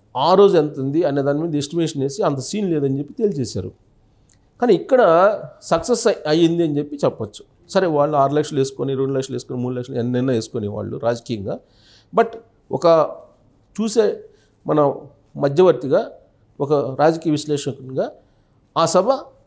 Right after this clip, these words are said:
సక్సెస్ అయిందని చెప్పి మనం చెప్పుకోవచ్చు. దీన్ని డెఫినెట్‌గా కేంద్ర నిఘా సంస్థలు, నిఘా వర్గాలు గమనించుంటాయి, రిపోర్ట్స్ కూడా పంపించుంటాయి. కారణం అదా, లేదంటే ఇరవై రోజుల క్రితం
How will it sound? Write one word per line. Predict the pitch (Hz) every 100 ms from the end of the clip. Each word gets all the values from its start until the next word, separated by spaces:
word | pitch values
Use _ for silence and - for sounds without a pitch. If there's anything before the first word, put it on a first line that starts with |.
| _
సక్సెస్ | - 143 - 185
అయిందని | 170 147 139
చెప్పి | 135 226
మనం | 190 110
చెప్పుకోవచ్చు. | - - - 98 - - _ _ 85 _ _ _ _ _ -
దీన్ని | 143 185 226 170 151 170 135
డెఫినెట్‌గా | 143 175 175 208
కేంద్ర | 214 160 156
నిఘా | 143 139 135
సంస్థలు, | 135 120 120 - 160 185 _ _ _ _
నిఘా | 127 135
వర్గాలు | 135 123 123 185
గమనించుంటాయి, | 165 147 151 156 131 165 180
రిపోర్ట్స్ | 151 156 -
కూడా | 156
పంపించుంటాయి. | 190 139 135 127 107 101 98 _ _ _
కారణం | - 156 202 220 202
అదా, | 131 139 160 170 - - -
లేదంటే | 147 202 214 214 175
ఇరవై | 170
రోజుల | 170 185 175
క్రితం | 170 175 175 156